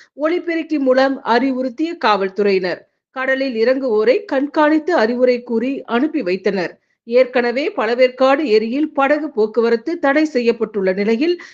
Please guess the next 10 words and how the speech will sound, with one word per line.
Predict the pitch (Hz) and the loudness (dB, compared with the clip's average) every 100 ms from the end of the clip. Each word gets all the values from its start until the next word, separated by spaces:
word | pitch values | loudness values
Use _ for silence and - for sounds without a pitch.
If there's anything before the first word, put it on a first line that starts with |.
| _ | _
சென்னை | - 311 320 330 | -2 -2 0 -4
உள்ளிட்ட | 262 247 254 262 | -4 -4 0 0
வெளி | 220 240 285 | 4 2 2
மாவட்டங்களில் | 247 208 254 269 262 254 233 220 | -2 -2 -2 0 -2 -2 -2 -2
இருந்து | 220 254 320 381 | -2 -2 -6 -6
சுற்றுலா | 320 - 330 302 | -6 -4 0 0
வந்த | 262 226 208 | 0 0 -2
பயணிகள் | 208 226 240 240 294 | -2 0 0 0 -2
படகு | 302 277 285 302 | 0 0 0 -2
சவாரி | 339 240 226 220 247 302 | -4 -4 -2 -2 -4 -6